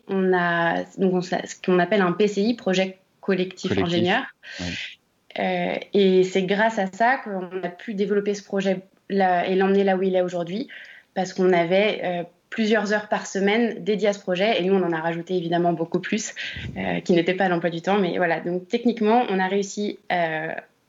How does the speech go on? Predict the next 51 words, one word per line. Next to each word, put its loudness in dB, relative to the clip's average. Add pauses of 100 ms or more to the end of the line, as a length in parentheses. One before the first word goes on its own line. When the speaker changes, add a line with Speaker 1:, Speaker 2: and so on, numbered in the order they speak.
(160)
Speaker 1:
avec -2
l'aide -2 (100)
qui, -4 (180)
qui 0
nous 6
a 4
été 0
apportée -2
par -2
l'école -2 (420)
et 2
par 2
l'Institut, -4 (340)
et 0
après, 0
euh, -8 (140)
on -4
s'est -2
débrouillé 2
avec 0
toute -16
la, -4
tout -8
le 0
temps 2
qui 0
nous 4
était 0
réservé 0
et, -8 (260)
et 0
notre 0
énergie 2
qu'on 2
avait 2
envie -2
d'y -2
mettre. -10 (560)
Speaker 2:
Et 2
à 4
lire, 4
encore -2
une 0
fois, -2
la 2
presse, -2
vous -6
vous -4
êtes -2 (120)
très -4
bien, -2